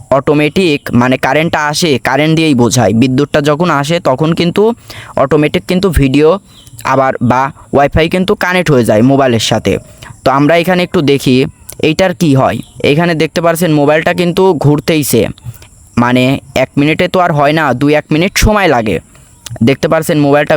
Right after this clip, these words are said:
ঘুরতেছে। আমি এখানে কিছু করব না, অটোমেটিকই কিন্তু এখানে আপনাদেরকে দেখাবো যে কানেকশনটা পাইছে কি না, অটোমেটিক ভিডিও কিন্তু চলতে থাকবে। এই যে দেখতে পাচ্ছেন আমার রাউটার যেটা,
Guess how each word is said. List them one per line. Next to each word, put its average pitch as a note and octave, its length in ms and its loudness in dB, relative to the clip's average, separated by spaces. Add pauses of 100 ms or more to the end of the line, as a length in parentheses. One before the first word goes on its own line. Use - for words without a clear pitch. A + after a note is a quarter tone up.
ঘুরতেছে। C3+ 400 0 (160)
আমি D3 180 0
এখানে F3 240 -2
কিছু E3 140 -2 (100)
করব C#3+ 240 0
না, B2 60 2 (140)
অটোমেটিকই C#3+ 580 0
কিন্তু E3+ 220 0 (240)
এখানে D#3+ 280 0
আপনাদেরকে D#3+ 440 0 (100)
দেখাবো A#2 320 0 (540)
যে C#3 120 4 (240)
কানেকশনটা E3 540 -2 (120)
পাইছে D3 360 0
কি D3+ 160 -2
না, G#2 60 0 (260)
অটোমেটিক D3 400 0 (100)
ভিডিও C#3+ 200 2 (100)
কিন্তু D3+ 180 0 (120)
চলতে D#3+ 300 0
থাকবে। A2 260 0 (440)
এই C3 80 2
যে C#3+ 60 2 (100)
দেখতে C#3 260 -2
পাচ্ছেন D3+ 340 -2 (200)
আমার C#3+ 180 2 (100)
রাউটার D3 360 0
যেটা, E3 240 0